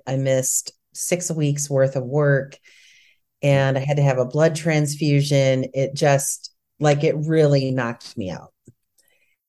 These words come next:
And I did a lot of soul searching during that time, as one does when they're faced with a life-threatening,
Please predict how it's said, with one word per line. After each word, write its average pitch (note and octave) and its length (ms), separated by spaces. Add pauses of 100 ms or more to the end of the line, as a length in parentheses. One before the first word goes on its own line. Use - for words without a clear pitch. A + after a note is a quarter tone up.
(200)
And D3 560 (560)
I F3 60
did D4+ 180
a D#4+ 40
lot A#3 200
of D#3 80
soul F3+ 380
searching D3 800 (100)
during D3+ 280
that C#3 200
time, C#3+ 400
as C#3 160
one C#3 260
does C#3 440
when B2+ 300
they're B2+ 140
faced C3+ 460
with C3 220
a A#2 80
life-threatening, B2+ 1080